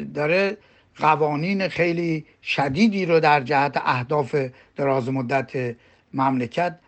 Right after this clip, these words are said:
تصویب می‌کنه. ولی نتیجه اون مصوبات چی خواهد بود؟ بحرانزایی بیشتر، چه در بعد داخلی، چه در بعد منطقه‌ای و ته-، چه در بعد بین‌المللی.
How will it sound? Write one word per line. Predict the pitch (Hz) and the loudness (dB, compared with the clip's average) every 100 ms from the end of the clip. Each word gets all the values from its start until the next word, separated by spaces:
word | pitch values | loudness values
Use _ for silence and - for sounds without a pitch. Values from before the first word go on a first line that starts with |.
| - | -2
تصویب | 165 170 240 180 | 0 0 0 0
می‌کنه. | 113 - 107 - _ _ _ - _ - | -2 -8 -12 -14 _ _ _ -20 _ -12
ولی | 127 135 175 233 233 | -8 2 4 4 2
نتیجه | 160 147 165 165 - 170 160 240 262 | 0 -2 0 0 -2 -4 4 4 6
اون | 226 190 | 4 2
مصوبات | 175 170 175 160 151 147 180 196 | 0 -2 0 0 0 0 0 0
چی | - - | -4 -8
خواهد | 202 226 226 208 | 2 4 4 2
بود؟ | 233 220 - _ _ - | 0 0 -8 _ _ 2
بحرانزایی | 180 160 160 165 143 147 156 196 226 | 4 4 4 4 4 4 4 4 4
بیشتر، | 214 - 214 208 202 - _ - - _ _ - | 4 -2 -2 0 -2 -8 _ -20 -20 _ _ -4
چه | - | 4
در | 208 214 | 4 4
بعد | 202 208 208 | 4 2 4
داخلی، | 202 190 190 185 185 185 _ _ _ _ _ | 2 0 0 0 0 -2 _ _ _ _ _
چه | - 190 | -2 4
در | 220 | 6
بعد | 214 214 | 6 4
منطقه‌ای | 214 208 196 185 180 180 180 180 _ _ _ _ | 2 2 2 0 0 0 -2 -4 _ _ _ _
و | 156 | -10
ته-، | 135 214 170 - | 0 0 0 -10
چه | - 196 | -4 2
در | 190 165 | 4 4
بعد | 165 165 160 160 - _ _ - | 2 2 0 -2 -8 _ _ 2
بین‌المللی. | 156 139 113 104 90 - | 4 4 -2 -6 -10 -12